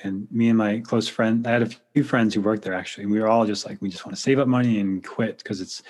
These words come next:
it was so stressful and so difficult. And, uh, we were carpooling home one morning, 'cause it was, we worked the night shift. It's, like, seven A M. And our leader, our, like, shift leader guy, manager,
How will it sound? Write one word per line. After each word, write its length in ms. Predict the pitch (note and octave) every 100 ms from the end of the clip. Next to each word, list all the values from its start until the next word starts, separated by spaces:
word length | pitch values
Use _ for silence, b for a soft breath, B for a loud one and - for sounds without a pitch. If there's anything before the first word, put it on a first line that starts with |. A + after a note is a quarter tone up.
| B B -
it 60 |
was 120 | G#2
so 280 | - - C#3
stressful 500 | C#3 B2 A#2 - A#2
and 120 | G2+
so 120 | G#2+ G#2+
difficult. 600 | G#2+ G#2 G#2+ G#2+ G2+ - B B B B B -
And, 360 | G#2 G2+ G2 G2
uh, 240 | F#2+ G#2
we 120 | B2
were 120 | A2 G2+
carpooling 840 | - B2 B2 B2 A#2 A2 G#2 G#2
home 600 | - C3 B2+ A#2+ A#2 G#2
one 460 | A2 G#2+ G#2+ A2+ - -
morning, 420 | A#2 D3 A#2 G2+
'cause 120 | G#2 G#2+
it 40 |
was, 140 | G2
we 240 | G#2 A2 G#2
worked 220 | G2+ G2
the 80 | G2+
night 220 | G#2+ A#2+
shift. 440 | - F#2+ G2+ - - B B B B B _ -
It's, 100 | G#2
like, 160 | G2
seven 320 | - A2+ G2+
A 180 | G2+ G2+
M. 320 | A2 G2+ G2+ - _ _ _
And 440 | G#2+ G2+ G2 G2 G2+
our 600 | A2 A#2 A2+ A2 G#2 - -
leader, 600 | A2+ C#3+ A2 F#2+ A#2 B2
our, 260 | A2 A2 A2
like, 180 | A2+ G2
shift 320 | - A#2 -
leader 360 | G#2 G2 G2
guy, 400 | G2 G2 G2 G#2
manager, 560 | G#2 G#2 A2+ G2+ F#2